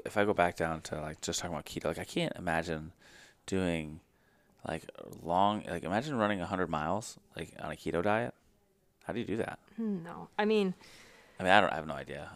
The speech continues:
Speaker 1: I, I'm not
Speaker 2: Um,
Speaker 1: an expert in keto,
Speaker 2: no,
Speaker 1: you know?
Speaker 2: but long endurance events, they do use fat as a fuel source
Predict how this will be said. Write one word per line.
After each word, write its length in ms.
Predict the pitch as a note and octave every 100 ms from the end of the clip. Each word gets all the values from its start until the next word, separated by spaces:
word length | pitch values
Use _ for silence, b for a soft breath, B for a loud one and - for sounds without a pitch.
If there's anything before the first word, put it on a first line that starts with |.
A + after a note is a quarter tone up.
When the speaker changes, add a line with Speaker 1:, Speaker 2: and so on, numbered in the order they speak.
| -
Speaker 1:
I, 160 | - G3
I'm 240 | G#3+ F#3+
not 300 | F3 E3 -
Speaker 2:
Um, 100 | -
Speaker 1:
an 120 | D2
expert 320 | D#2+ - -
in 60 | -
keto, 280 | - D2+ D2
Speaker 2:
no, 0 |
Speaker 1:
you 60 | G3+
know? 340 | F#3+ F3 E3+
Speaker 2:
but 200 | F#3 -
long 300 | G3 A3+ B3
endurance 440 | F#3+ F#3+ A#3 B3+ C4
events, 320 | C4 B3 G3+
they 180 | G3 F3
do 200 | F3+ G3
use 400 | G#3 G3 G#3+ G3+
fat 420 | - D3+ D#3 E3+
as 160 | F#3 F3+
a 80 | F3
fuel 340 | - F3+ F3+
source 460 | - A#3+ B3 B3+